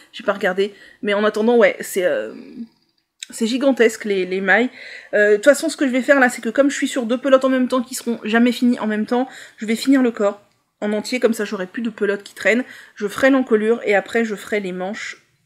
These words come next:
euh, trois quarts. Voilà. Alors que Nadia, je vais faire des manches longues. Euh, voilà. J'aime beaucoup, beaucoup.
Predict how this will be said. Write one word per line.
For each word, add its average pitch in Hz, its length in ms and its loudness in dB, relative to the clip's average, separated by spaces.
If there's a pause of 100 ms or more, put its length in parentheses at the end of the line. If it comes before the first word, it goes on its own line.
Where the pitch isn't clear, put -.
(120)
euh, 101 460 -12
trois - 180 -2
quarts. 156 240 -4 (400)
Voilà. 175 240 -6 (640)
Alors 196 220 2
que 226 80 0
Nadia, 214 280 2
je 226 100 -4
vais 220 40 -2
faire 214 160 -8
des 190 80 -6
manches 185 220 -10
longues. 139 100 -10 (500)
Euh, - 200 -6
voilà. - 160 -14
J'aime 226 180 2
beaucoup, 262 240 0
beaucoup. 240 380 -4